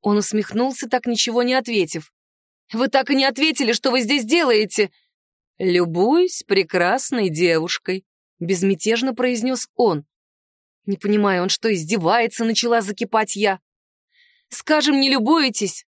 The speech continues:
а нагло подглядываете, не уведомив о своем присутствии», фыркнула я. «Как вы прошли через охрану?» Он с неуловимой улыбкой смотрел на меня. Я ждала ответа, и он произнес: «Здесь нет защиты от птиц.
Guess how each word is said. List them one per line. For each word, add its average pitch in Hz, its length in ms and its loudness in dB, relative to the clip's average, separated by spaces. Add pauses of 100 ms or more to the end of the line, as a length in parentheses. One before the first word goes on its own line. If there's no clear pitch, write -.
(160)
а 240 120 -2
нагло 247 300 2
подглядываете, 226 960 2 (300)
не 262 160 2
уведомив 262 640 2
о 220 40 -2
своем 240 380 0
присутствии», 233 800 0 (260)
фыркнула 185 480 -2
я. 185 300 0 (600)
«Как 330 280 2
вы - 100 2
прошли 247 400 0
через 226 280 0
охрану?» 254 600 0 (1080)
Он 190 180 0
с - 120 -4
неуловимой 185 560 0
улыбкой 185 400 -2
смотрел 208 540 -2
на 170 60 -4
меня. 170 380 -4 (400)
Я 196 200 -2
ждала 185 340 0
ответа, 220 380 -2
и 214 60 4
он 220 180 0
произнес: 233 680 -2 (760)
«Здесь 175 480 -2
нет 175 300 0
защиты 208 560 0
от 247 200 0
птиц. - 540 -4